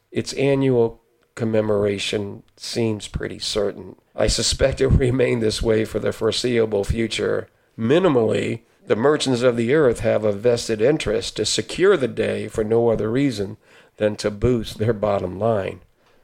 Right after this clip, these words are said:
But the purpose of this podcast, however, seeks to understand the birth of Christ from a biblical perspective. Does the Bi-, Bible honor the event?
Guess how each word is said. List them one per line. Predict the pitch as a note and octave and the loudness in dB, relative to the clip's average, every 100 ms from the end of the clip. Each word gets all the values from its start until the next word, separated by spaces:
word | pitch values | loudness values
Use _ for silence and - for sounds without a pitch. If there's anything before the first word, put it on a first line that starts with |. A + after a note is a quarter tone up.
| _ - | _ -8
But | G#2+ | -4
the | - | -2
purpose | - - D3+ - A2+ - | 0 2 2 2 0 0
of | G#2+ A2+ | -4 -2
this | C3+ - | -2 -2
podcast, | - A2 A2 - - G#2 - | -2 -2 -4 -4 -4 -4 -4
however, | G2+ A2 G#2+ G#2+ A2 | -2 -2 -2 -2 -6
seeks | - - C3 - | -6 -6 -6 -4
to | D3+ | -2
understand | C3+ C3 A#2+ - B2 B2 | -2 -4 -6 -2 -2 -2
the | A#2 | -4
birth | A#2 A#2+ A#2 - | -4 -4 -4 -8
of | A#2 | -18
Christ | - - C3+ B2 A2+ - - _ _ _ | -16 -4 -2 -2 -4 -12 -16 _ _ _
from | - A2+ A2+ | -10 -6 -6
a | - A#2 | -6 -8
biblical | G#2+ G2+ A#2+ B2 C3 C3 A2 B2 B2 _ _ _ _ - | -10 -8 -8 -4 -6 -6 -6 -6 -10 _ _ _ _ -10
perspective. | - - - G3 G3 - - - _ _ - | -8 -6 -2 -2 -2 -8 -8 -10 _ _ -2
Does | G2+ G#2 | 0 0
the | C3+ | -2
Bi-, | C#3+ A2 G2+ G2+ A2 | 0 0 0 0 -2
Bible | - G2+ F#2 G#2 A#2+ D#3+ _ _ _ _ - | -2 -2 0 0 0 -2 _ _ _ _ -4
honor | G2+ G#2 A#2 B2 C#3+ - | -2 2 2 2 -2 -6
the | B2 C3+ | 0 2
event? | D3 F#3+ F#3 - | 4 2 0 -6